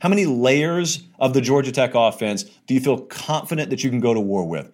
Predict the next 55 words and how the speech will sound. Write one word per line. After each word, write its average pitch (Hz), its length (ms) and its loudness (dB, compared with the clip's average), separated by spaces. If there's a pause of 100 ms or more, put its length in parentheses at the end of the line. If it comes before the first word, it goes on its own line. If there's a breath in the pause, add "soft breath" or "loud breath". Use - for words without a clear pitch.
(220 loud breath)
Because, 151 240 0
see, 165 140 0
a 151 40 2
lot 202 220 2
of 233 100 -8
focus 180 340 0
is 123 100 -2
on 113 120 0
defense 151 440 -2
with 185 160 0
them. 208 480 -4
Like, 143 180 -2
defensively, 165 580 0
they 131 120 4
underachieved 135 500 -2
last 127 300 2
year. 135 200 0 (440 loud breath)
I 208 160 0
just 156 260 -2
don't, 151 340 0 (140)
like, 165 180 -6
I 220 120 -2
don't 170 220 -6
worry 135 360 2
all 113 140 2
that 98 120 -4
much 104 220 -6
about 120 200 0
Jeff 123 220 0
Collins 101 400 -4
and 92 80 -10
defense. 85 560 -10
I, 131 240 -4
I 143 140 0
don't, 156 300 -4
maybe 180 240 2
I 185 100 4
end 180 100 2
up 156 100 0
being 143 140 0
wrong 135 240 2
about 160 200 2
that. 160 240 2
I 175 40 4
don't 180 140 0
worry 131 180 2
about 90 240 -4
it. - 140 -18 (220 loud breath)
If 139 160 0
they 160 100 2
get 214 180 0
things 190 180 -2
figured 160 220 -2
out 151 120 6
offensively, 113 720 -2